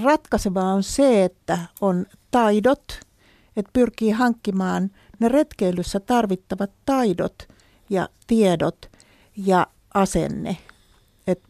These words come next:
mun mielestä asenteella on <laughs> ihan hirvittävän iso merkitys siitä, että tuleeko vaelluksesta hyvä vai tuleeko siitä huono. Mutta kyllä siis, ö, varusteiden taso, ö, se,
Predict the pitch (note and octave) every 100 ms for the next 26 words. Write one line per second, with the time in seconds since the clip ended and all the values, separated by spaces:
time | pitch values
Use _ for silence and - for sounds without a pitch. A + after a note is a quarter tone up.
0 | _ - A#3 A3+ A3 G#3 - D4 E4 C4
1 | F#3+ F#3 G#3+ - D4+ C4 - G#3 G#3+ G3+
2 | - - - - C#4 B3+ G#3 F#3 F#3+ F3
3 | E3+ F3 - _ A#3+ A#3+ G#3+ G3+ A#3+ A3+
4 | F#3 F3+ F3 - A#3 G#3+ F3+ F3 - F#3+
5 | C4+ C#4+ A3 G#3 A3+ G#3 F3+ F#3 - -
6 | G3+ G3 A#3 F#3+ F3+ - D#3+ - F#3 E3
7 | F3 F3 - G3+ G3 F#3 D#3 - A#3+ -
8 | _ _ _ _ _ _ - - G#3 G#3
9 | C#4 D#4+ B3+ - F3 F3+ - _ _ _
10 | _ _ - - _ _ _ _ _ _
11 | - C4 D#4 C#4+ - G3+ F#3 F#3 - C4+
12 | - C#4 B3+ - _ _ _ G3+ F#3+ F#3+
13 | F#3+ G#3 - _ _ _ _ B3+ - -
14 | _ _ _ _ - - C4+ A#3+